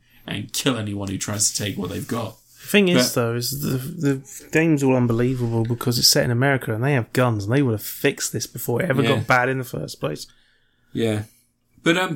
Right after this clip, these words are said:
Speaker 1: but it's, it's, it is probably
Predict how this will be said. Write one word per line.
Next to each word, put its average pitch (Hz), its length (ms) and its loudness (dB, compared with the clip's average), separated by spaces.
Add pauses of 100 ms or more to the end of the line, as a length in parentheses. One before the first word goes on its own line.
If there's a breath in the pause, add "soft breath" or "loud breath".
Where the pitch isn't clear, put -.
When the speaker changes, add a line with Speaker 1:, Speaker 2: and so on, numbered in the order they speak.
Speaker 1:
but 170 320 -2
it's, 160 480 0
it's, - 640 0 (2000)
it 160 180 6
is 139 300 6
probably 123 1000 0